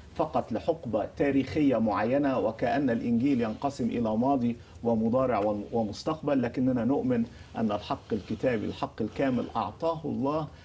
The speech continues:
لكي، آه، يغني ويثري ويقوي ويستخدم،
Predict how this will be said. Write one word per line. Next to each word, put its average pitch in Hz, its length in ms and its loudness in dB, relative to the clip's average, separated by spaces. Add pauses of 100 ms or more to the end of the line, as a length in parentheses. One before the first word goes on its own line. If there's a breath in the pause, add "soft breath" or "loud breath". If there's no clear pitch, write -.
(160 loud breath)
لكي، 123 520 2 (320 loud breath)
آه، - 160 2
يغني 131 720 2
ويثري 117 580 0
ويقوي 113 800 0
ويستخدم، 110 840 -2